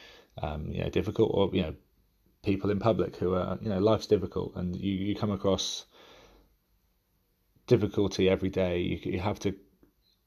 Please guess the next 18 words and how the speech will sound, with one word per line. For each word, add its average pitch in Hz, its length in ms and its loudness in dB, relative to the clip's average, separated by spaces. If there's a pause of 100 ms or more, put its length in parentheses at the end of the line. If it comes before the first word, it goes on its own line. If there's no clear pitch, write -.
(120)
overcome 92 600 0
small 104 300 2
hurdles, 87 420 0
whether 90 240 0
it's - 420 -6 (1300)
financially, 90 760 2
whether 90 280 0
it's, - 520 -4 (160)
um, 85 500 -4 (480)
someone 87 260 0
who's 87 120 0
annoyed 90 340 0
you 87 120 -6
or 85 40 0
let 90 160 2
you 92 100 0
down 90 340 0
or 82 340 -4